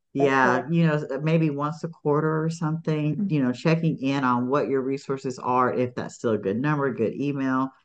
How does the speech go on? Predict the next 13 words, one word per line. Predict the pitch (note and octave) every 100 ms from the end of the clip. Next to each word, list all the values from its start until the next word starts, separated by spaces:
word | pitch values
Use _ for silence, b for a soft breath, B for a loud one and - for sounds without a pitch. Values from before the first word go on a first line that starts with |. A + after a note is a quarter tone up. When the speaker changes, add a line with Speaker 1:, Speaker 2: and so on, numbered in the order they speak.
| _
Speaker 2:
And | - C3
I | C3+
think | C3+ D3+
when | C#3+ C3+
you | B2+ B2
also | C3 D3 -
do | F3+ D3+ B2
that, | B2 C3 C#3+
that's | B2+ A#2+ -
just | E3 E3 -
easy, | C3+ D3 C#3+ D3+
free | D3 - C#3 C#3+
networking, | C3 B2 C#3+ D#3+ E3 F#3 G3+